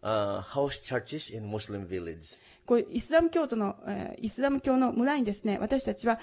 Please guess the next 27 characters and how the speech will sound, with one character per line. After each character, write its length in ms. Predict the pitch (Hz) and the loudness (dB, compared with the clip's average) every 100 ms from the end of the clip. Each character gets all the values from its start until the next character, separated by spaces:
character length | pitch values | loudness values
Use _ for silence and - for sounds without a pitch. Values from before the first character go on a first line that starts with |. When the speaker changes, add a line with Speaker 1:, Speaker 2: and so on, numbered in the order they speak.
| - | -2
Speaker 2:
三 240 | 269 403 480 | 6 6 6
つ 140 | 269 | 2
の 80 | 208 | 2
で 80 | 185 | 2
す 120 | - | 2
ね、 80 | 185 | 4
家 180 | 254 | 4
の 100 | 302 | 4
教 220 | 294 254 254 | 4 4 4
会 200 | 254 320 | 4 6
を 40 | |
持 100 | 214 | 4
っ 100 | 185 | 2
て 120 | 185 | -4
い 40 | 160 | -6
ま 140 | 151 | -8
す。 160 | - 107 | -6 -2
Speaker 1:
One 180 | 120 | -2
day 360 | 120 120 120 78 | 0 0 0 0
when 260 | 107 110 98 | -2 0 0
I, 340 | 107 104 - - _ | 0 0 -6 -14 _
uh, 640 | 107 107 104 101 98 98 101 - _ _ _ 98 | -2 0 0 0 -2 -4 -8 -12 _ _ _ -2
went 200 | 123 123 | -2 0
to 80 | |
the 80 | 110 | 0
village 600 | 101 117 117 113 110 92 | 2 2 2 2 -2 -4
and 300 | 95 101 90 | -4 -4 -8